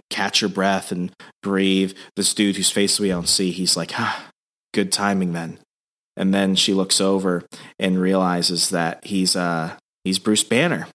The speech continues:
And, um, at this point, he's like, "Here I am. What happened to Langowski?" And she's freaking out. She's like, "He's, he's in surgery. He was stabbed while, uh,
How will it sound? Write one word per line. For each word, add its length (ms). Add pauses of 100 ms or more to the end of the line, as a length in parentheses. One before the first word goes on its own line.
(720)
And, 300
um, 300
at 140
this 120
point, 460 (180)
he's 240
like, 160
"Here 240
I 60
am. 320 (480)
What 140
happened 320
to 60
Langowski?" 760 (300)
And 120
she's 200
freaking 440
out. 180
She's 300
like, 180
"He's, 380
he's 320
in 140
surgery. 520
He 100
was 140
stabbed 440
while, 280
uh, 280